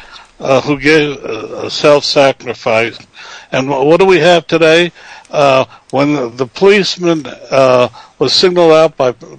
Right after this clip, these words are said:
uh, Donald Trump in his State of the Union address for taking in a homeless baby, uh, the, uh, uh, people g-, got on him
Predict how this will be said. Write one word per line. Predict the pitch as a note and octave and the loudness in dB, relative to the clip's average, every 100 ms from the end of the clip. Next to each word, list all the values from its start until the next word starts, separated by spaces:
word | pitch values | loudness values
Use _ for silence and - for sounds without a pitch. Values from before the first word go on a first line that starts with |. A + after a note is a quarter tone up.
| C#2 C3+ B2 A#2 _ | -20 -14 -12 -14 _
uh, | - A#2+ B2 A#2+ A#2+ _ _ _ _ - | -14 -4 -2 -2 -8 _ _ _ _ -2
Donald | E3 E3 D#3+ | 2 4 2
Trump | - E3+ E3+ D#3 | -2 0 0 0
in | B2+ | -6
his | B2 | -4
State | - - D#3+ D3 | -4 0 0 0
of | C#3+ | -2
the | |
Union | C#3+ E3+ F3 D3 | 0 0 0 -2
address | B2 A#2 C3+ B2+ B2+ - - - - | -4 -4 0 0 0 -8 -20 -20 -6
for | C#3 | -6
taking | - F3+ D3 E3+ | 0 0 0 0
in | D#3+ D#3 | 0 2
a | C#3 A2+ | 0 2
homeless | D#3+ D#3+ C#3 - | 0 0 -4 -10
baby, | - E3+ E3 C#3 B2 A#2 _ - - - | 0 2 2 -2 -6 -6 _ -20 -20 -12
uh, | D#3 B2+ B2+ | -2 -2 -2
the, | C3+ C#3 - | -6 -8 -8
uh, | A#2+ A#2+ B2 B2+ A#2+ | -6 -6 -6 -10 -12
uh, | B2+ C3+ C3 | -8 -2 -2
people | - F3 D#3+ D3+ | 0 -2 0 -6
g-, | C#3 C3 C3 | -4 -4 -4
got | C3+ D3 D3+ | 0 2 4
on | E3+ F3 | 4 2
him | D3+ | 0